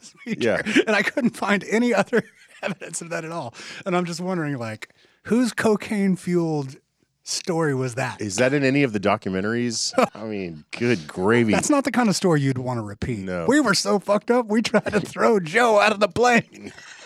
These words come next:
Speaker 2: I mean, this band is truly one of the most wheels-off bands of all time, I, in my opinion. And
Speaker 1: Well, I mean,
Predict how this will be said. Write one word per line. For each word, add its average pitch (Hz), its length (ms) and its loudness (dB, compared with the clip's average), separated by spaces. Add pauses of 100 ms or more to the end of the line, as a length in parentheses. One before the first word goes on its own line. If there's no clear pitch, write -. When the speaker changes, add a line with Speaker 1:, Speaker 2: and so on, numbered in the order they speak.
(560)
Speaker 2:
I 104 80 -10
mean, 107 280 -6 (200)
this 208 180 -2
band 131 380 4
is 110 180 2 (160)
truly 120 380 2
one 101 260 2
of 123 80 2
the 113 80 2
most 104 300 0
wheels-off 90 580 -4
bands 85 300 -8
of 80 100 -8
all 80 120 -4
time, 80 540 -8
I, 85 140 -2 (300)
in 98 120 -6
my 101 200 0
opinion. 90 480 -8
And 90 320 -10
Speaker 1:
Well, 311 180 2
I 262 80 2
mean, 226 240 0